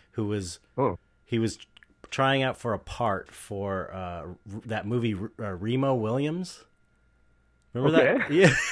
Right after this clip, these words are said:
Speaker 2: Really?
Speaker 1: Yeah. Or I think it was, maybe he was trying out for the sequel. I think it might have been
Speaker 2: Wow.
Speaker 1: after it came out or something. And
Speaker 2: Okay,
Speaker 1: so
Speaker 2: so
Speaker 1: he's
Speaker 2: seriously tried to get cast for
Speaker 1: Yeah,
Speaker 2: that
Speaker 1: 'cause
Speaker 2: movie.
Speaker 1: he was, he was, he's, he, he was in, like, the Kentucky Fried Movie and all the, he was an actor in all, like, all these seventies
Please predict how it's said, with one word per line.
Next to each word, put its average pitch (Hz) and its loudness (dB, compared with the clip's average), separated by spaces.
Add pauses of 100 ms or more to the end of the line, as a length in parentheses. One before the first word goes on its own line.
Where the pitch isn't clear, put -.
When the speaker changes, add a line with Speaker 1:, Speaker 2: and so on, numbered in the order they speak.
(220)
Speaker 2:
Really? 120 4 (440)
Speaker 1:
Yeah. 147 6
Or 117 -4
I 143 2
think 220 6
it 220 6
was, 147 4
maybe 156 6
he 143 4
was 135 4
trying 147 2
out 147 0
for 135 -8
the 101 -6
sequel. 160 0 (580)
I 117 -2
think 151 2
it 160 0
might 143 4
have 123 0
been 120 2
Speaker 2:
Wow. 120 4
Speaker 1:
after 117 -2
it - -8
came 113 -2
out 101 -2
or 90 -4
something. 92 -8 (340)
And 120 4
Speaker 2:
Okay, 127 6
Speaker 1:
so 135 8
Speaker 2:
so 113 2
Speaker 1:
he's 139 0
Speaker 2:
seriously 131 2
tried 120 0
to 110 -2
get 104 -6
cast 107 -4 (180)
for 120 -2
Speaker 1:
Yeah, 151 8
Speaker 2:
that 90 -2
Speaker 1:
'cause 127 2
Speaker 2:
movie. 104 -10
Speaker 1:
he 147 0
was, 196 2
he 156 0
was, 180 -2
he's, 170 -10
he, 139 -2
he 113 -6
was 135 0
in, 131 0
like, 117 -2
the 113 -8
Kentucky 113 -6
Fried 110 -2
Movie 104 -6
and 101 -6
all 101 -4
the, 104 -8
he 117 -6
was 135 -2
an 117 -2
actor 110 -2
in 98 -6
all, 101 -4
like, 95 -8
all - -6
these 101 -8
seventies 107 -8